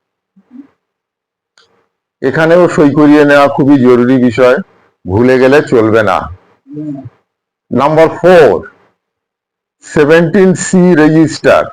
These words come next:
ব্যালট পেপার অ্যাকাউন্ট যেখানে থাকে,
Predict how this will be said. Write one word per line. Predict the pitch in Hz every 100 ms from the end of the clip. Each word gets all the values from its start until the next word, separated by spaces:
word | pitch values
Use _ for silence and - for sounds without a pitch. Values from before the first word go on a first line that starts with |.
| _ _ _ _ _ _ _ _ _ _ _ 92
ব্যালট | 120 151 165
পেপার | - 175 156 160
অ্যাকাউন্ট | 147 - 143 143 135
যেখানে | 131 135 127
থাকে, | 123 107 98 120